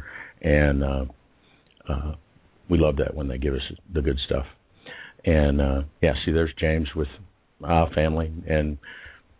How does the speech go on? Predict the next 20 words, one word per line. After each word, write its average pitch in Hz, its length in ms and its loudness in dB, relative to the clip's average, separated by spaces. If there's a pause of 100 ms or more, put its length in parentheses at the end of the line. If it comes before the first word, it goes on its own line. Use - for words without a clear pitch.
(100)
just 180 240 0
a - 80 -4
shout 135 180 4
out 127 180 0
to 117 100 -2
our 104 80 2
chat 95 260 -2
room 98 140 -6
tonight. 95 340 -4
We've 92 80 -12
got 95 160 -4
James 95 340 -4
and 73 180 -12 (180)
Peter 113 240 2
and 82 100 -6 (500)
Hawkeye 113 500 2
and, 87 140 -2 (880)
and 82 360 0
a 80 80 -6
guest. 107 320 2